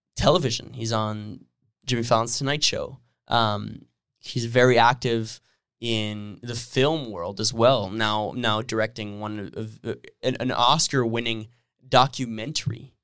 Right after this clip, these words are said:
Um, you know, it, there's, there's so many things that I, I look at his life and, uh, look at his career rather, and, uh, am, and I, and I'm inspired by, by what he's done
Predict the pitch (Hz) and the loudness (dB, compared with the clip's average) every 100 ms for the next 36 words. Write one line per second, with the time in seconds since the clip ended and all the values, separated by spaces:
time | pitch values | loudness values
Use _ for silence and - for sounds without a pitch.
0 | _ _ _ - 117 107 107 - 147 143 | _ _ _ 0 2 2 -2 -2 4 4
1 | - 139 - - 135 147 135 139 143 170 | 4 -2 -4 -8 0 0 0 0 2 2
2 | 180 151 139 135 127 117 - - 110 117 | 2 0 0 0 2 2 0 -2 0 2
3 | 110 104 110 110 113 113 123 117 107 104 | 2 2 0 0 -2 -2 -2 -4 -2 -2
4 | 107 - _ _ _ _ 117 117 107 104 | -4 -14 _ _ _ _ -2 0 0 -4
5 | 101 - - _ 113 107 95 - 127 117 | -6 -10 -12 _ -2 -2 -2 -2 -2 -2
6 | - - 107 120 127 107 90 92 95 135 | -2 -6 -8 -2 -2 0 -2 -2 -6 -10
7 | - _ _ _ 110 107 101 101 104 - | -18 _ _ _ -6 -4 -4 -8 -14 -18
8 | - 95 - _ _ _ _ _ - 120 | -8 -6 -8 _ _ _ _ _ -8 -4
9 | 120 123 117 117 107 - _ _ 135 156 | -4 -6 -6 -4 -4 -8 _ _ 0 2
10 | 139 131 127 - - 127 147 143 107 95 | 4 2 0 -2 0 4 4 4 0 -2
11 | 117 110 107 107 - _ _ 117 110 120 | 2 2 2 -2 -8 _ _ -14 6 6
12 | 113 117 135 123 123 117 147 | 6 2 -2 -2 0 0 0